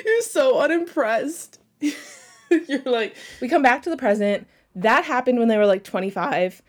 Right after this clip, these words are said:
Speaker 2: In the present, they're thirty. And now Poppy's working for this really exclusive world-renowned travel magazine, R and R. And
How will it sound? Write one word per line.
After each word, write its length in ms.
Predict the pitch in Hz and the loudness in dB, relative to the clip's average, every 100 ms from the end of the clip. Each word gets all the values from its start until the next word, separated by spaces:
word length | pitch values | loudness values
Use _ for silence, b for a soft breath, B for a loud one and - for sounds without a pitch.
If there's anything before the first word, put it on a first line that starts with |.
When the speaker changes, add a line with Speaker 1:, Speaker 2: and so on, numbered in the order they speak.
| b b | b b
Speaker 2:
In 100 | 226 | -2
the 60 | |
present, 480 | 226 233 214 233 226 - | 2 2 4 2 -2 -2
they're 180 | 220 202 | 0 0
thirty. 600 | - 185 180 180 180 185 b b b b 226 | 0 0 2 0 -2 -6 b b b b -4
And 300 | 214 208 208 | 0 0 2
now 460 | 214 220 226 233 b b b b b | 2 4 2 2 b b b b b
Poppy's 420 | 254 247 277 247 | 0 0 0 0
working 340 | 226 226 226 | 0 0 -2
for 120 | 226 202 | -2 -2
this 340 | 196 196 - | -2 -4 -8
really 500 | 196 208 208 226 214 | -6 -2 0 0 0
exclusive 920 | 196 - - 214 208 - 226 196 185 | -2 -6 -6 0 0 2 2 2 0
world-renowned 2000 | 180 190 190 190 196 202 - _ _ _ _ _ _ _ _ 208 214 190 190 180 | -2 0 2 2 0 -4 -20 _ _ _ _ _ _ _ _ -2 0 2 0 -2
travel 400 | - 190 180 190 | -2 0 2 2
magazine, 580 | 208 208 214 220 226 226 | 0 0 0 0 2 2
R 240 | - 175 180 | 0 -2 0
and 100 | 170 | 0
R. 340 | 175 208 320 B B B B B B B _ _ _ _ _ _ - | 0 -2 -4 B B B B B B B _ _ _ _ _ _ -4
And 640 | 226 214 208 202 202 214 | 0 2 2 2 -2 -6